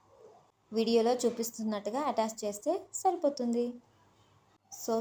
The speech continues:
సింపుల్. ఇప్పుడు తను డ్యాన్స్ చేసినా సరే అస్సలు ఊడనే ఊడదు. ఇంతేనండి, మా చిట్టి తల్లి రెడీ అవ్వడం అయిపోయింది. So ఓవరాల్ లుక్ ఎలా ఉందో చూసేద్దాం రండి. మా చిట్టి తల్లికి ఇంత పొడుగు జడ, చాలా బాగుంది కదా?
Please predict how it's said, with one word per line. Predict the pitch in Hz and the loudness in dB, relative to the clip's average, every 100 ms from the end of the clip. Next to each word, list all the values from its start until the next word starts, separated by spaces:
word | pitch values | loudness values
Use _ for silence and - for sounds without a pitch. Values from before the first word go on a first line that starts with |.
| 226 | 0
సింపుల్. | 339 349 294 277 277 - _ _ _ - | -2 2 2 2 -2 -12 _ _ _ -14
ఇప్పుడు | 240 233 220 | -8 -4 -2
తను | 214 208 196 | 0 0 0
డ్యాన్స్ | 196 202 226 214 | 0 0 -4 -2
చేసినా | 208 214 214 | -2 -2 -4
సరే | 247 226 208 262 320 - | -2 -2 -2 -4 -4 -6
అస్సలు | 196 - 233 220 | -6 -4 -2 0
ఊడనే | 208 202 233 247 | 2 0 -2 -2
ఊడదు. | 196 190 214 392 - _ _ _ _ _ _ _ _ - | -2 -2 -2 -6 -8 _ _ _ _ _ _ _ _ -8
ఇంతేనండి, | 311 349 330 285 285 - - | 2 4 4 2 0 -4 -10
మా | 254 254 | -8 -6
చిట్టి | 247 | -4
తల్లి | 262 262 285 | -2 0 2
రెడీ | 320 226 240 | 4 4 2
అవ్వడం | 233 233 294 | 0 0 -2
అయిపోయింది. | 339 269 208 190 180 - _ _ - | -2 -2 -2 -4 -6 -12 _ _ -4
So | 247 240 - - | -2 -2 -4 -2
ఓవరాల్ | 214 233 269 254 | 0 2 2 2
లుక్ | 240 - - | 0 0 -2
ఎలా | 214 220 | 0 0
ఉందో | 226 269 311 | 0 -2 -2
చూసేద్దాం | 339 285 202 190 | 0 0 0 -4
రండి. | 180 175 165 - _ _ _ _ - - - | -4 -6 -8 -12 _ _ _ _ -20 -20 -12
మా | 247 | -8
చిట్టి | 240 240 262 | -8 -6 -4
తల్లికి | 254 269 320 | -4 -2 -2
ఇంత | 226 240 | -2 -2
పొడుగు | 254 247 220 208 | -4 -4 -4 -4
జడ, | 226 277 196 - _ _ - | -2 -2 -2 -8 _ _ -8
చాలా | 302 214 208 | 2 4 4
బాగుంది | 220 214 214 202 | 4 4 4 0
కదా? | 202 196 | -6 -4